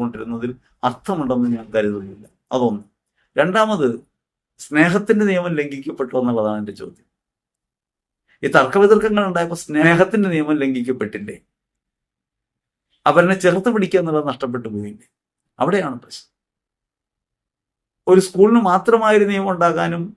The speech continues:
നല്ലതല്ല. എല്ലാ സ്കൂളുകൾക്കുള്ള നിയമം മാത്രമേ ഏതൊരു സ്കൂളിനും ഉണ്ടാകാനും പാടുള്ളൂ.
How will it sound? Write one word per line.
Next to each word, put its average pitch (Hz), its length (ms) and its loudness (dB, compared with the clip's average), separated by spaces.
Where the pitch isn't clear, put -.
നല്ലതല്ല. 113 420 0
എല്ലാ 175 140 2
സ്കൂളുകൾക്കുള്ള 190 580 6
നിയമം 175 260 -4
മാത്രമേ 170 320 -4
ഏതൊരു 160 260 0
സ്കൂളിനും 151 340 -2
ഉണ്ടാകാനും 143 480 2
പാടുള്ളൂ. 101 280 -6